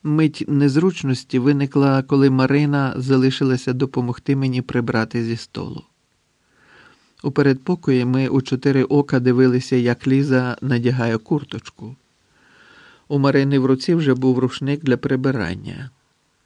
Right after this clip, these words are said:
Ці хвилини у передпокої здалися мені страшенно незручними, якимись псевдородинними і накрили мене хвилею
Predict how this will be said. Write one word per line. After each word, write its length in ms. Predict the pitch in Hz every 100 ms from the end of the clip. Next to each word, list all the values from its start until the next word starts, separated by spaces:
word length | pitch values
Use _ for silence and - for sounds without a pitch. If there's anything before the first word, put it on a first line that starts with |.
| _ _
Ці 220 | - 135
хвилини 540 | 131 143 180 143 127 120
у 180 | 139
передпокої 840 | 131 123 117 - 165 165 120 113 110 _ _ _ _ _
здалися 600 | 147 127 147 165 170 165
мені 520 | 151 151 151 160 156 - -
страшенно 920 | - - - 135 - - 165 156 156
незручними, 1120 | 156 156 143 151 165 - 113 - 110 131 135 -
якимись 560 | 123 127 147 143 151 - _ _ _ _ _
псевдородинними 1500 | - - 185 185 156 170 175 151 139 120 107 107 110 120 -
і 300 | 127 123 120 - - - _ 131
накрили 500 | 131 135 160 160 151
мене 260 | 147 143
хвилею 840 | - 143 139 143 135 135 131 120